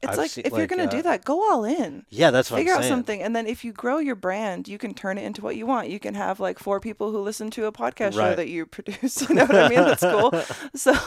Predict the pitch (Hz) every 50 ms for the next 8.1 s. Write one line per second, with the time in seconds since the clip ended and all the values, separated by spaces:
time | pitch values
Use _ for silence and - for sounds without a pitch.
0 | - - 302 - - - - - - - - - - 233 233 - 262 247 233 226
1 | 214 202 220 226 254 240 240 240 240 254 311 311 247 247 247 226 - 196 180 175
2 | 196 - - 170 208 - 185 185 220 226 226 220 - 285 - 294 - 294 302 233
3 | - 214 226 - 240 - 311 269 - - - 320 233 233 233 233 208 - - 349
4 | 381 415 392 - - 339 381 370 - - 539 359 - - - 277 156 151 131 -
5 | - 151 131 107 117 123 123 - - 139 120 123 127 117 113 123 123 - 320 143
6 | 120 110 104 107 120 135 139 117 101 95 - - 107 104 104 120 117 101 - -
7 | 110 98 90 90 87 85 80 _ - - - - 101 87 95 90 87 - - -
8 | -